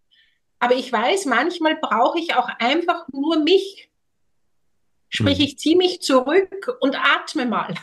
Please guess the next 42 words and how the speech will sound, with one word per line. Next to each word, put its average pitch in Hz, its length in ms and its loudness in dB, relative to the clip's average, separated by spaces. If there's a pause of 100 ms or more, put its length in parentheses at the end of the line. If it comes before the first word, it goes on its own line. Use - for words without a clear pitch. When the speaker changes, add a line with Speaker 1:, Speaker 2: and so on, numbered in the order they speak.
Speaker 1:
<laughs> 311 260 0
Ja, 269 140 0
Speaker 2:
Das 277 100 -6
ist 240 120 -2
Speaker 1:
unsere 226 140 0
Speaker 2:
total 165 300 2
wichtig, 233 240 2
ja. 120 60 -4
Speaker 1:
drei 254 180 0
drei 269 80 -4
drei 240 60 0
Atmung. 190 500 -2 (340)
Ja, 277 320 2 (240)
Speaker 2:
Mhm. 151 180 -6
Speaker 1:
einfach 359 340 2
mal, 277 240 2
um 269 180 2
mich 381 300 -2
zu 285 160 0
spüren, 202 640 0 (260)
wie 233 140 2
es 262 120 0
mir 320 280 2
jetzt 277 300 0
gerade 190 400 0
geht. 185 360 -10 (1400)
Und 262 340 2 (240)
dann 269 340 0
kann 294 220 -4
ich 359 380 -6 (180)
in 240 200 0
dem 285 180 2
Fall 285 220 2
zu 277 100 -2
meinem 254 320 2
Mann 240 260 2
sagen, 294 340 0
„So, - 480 -4
ich - 180 -6
muss 277 320 0
jetzt - 380 2
abkotzen. 202 760 -4